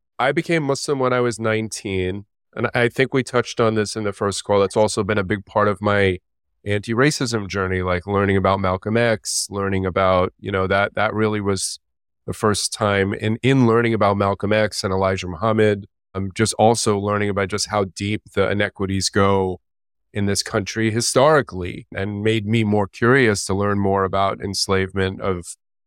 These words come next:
Black people in this country and, uh, lots of things, right? But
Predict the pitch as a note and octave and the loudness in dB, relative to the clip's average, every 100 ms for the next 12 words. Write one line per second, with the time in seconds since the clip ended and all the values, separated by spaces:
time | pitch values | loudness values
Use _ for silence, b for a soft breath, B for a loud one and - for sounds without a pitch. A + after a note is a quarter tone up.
0 | _ _ - F2+ - - A2 G#2+ G#2+ G#2+ | _ _ -2 -2 -2 0 0 2 4 4
1 | G#2 - G2+ G2 - G2+ G2 G2 E2+ F2 | 2 0 -2 -2 0 2 4 2 0 -4
2 | E2 - - E2 D#2+ G2 F2+ - E2 - | -8 -12 -10 -8 -2 0 0 -2 -10 -12
3 | - - - - E2 D#2+ - - A#2 G#2 | -16 -10 -10 -8 -8 -6 -6 2 2 2
4 | - - - | 0 -2 -2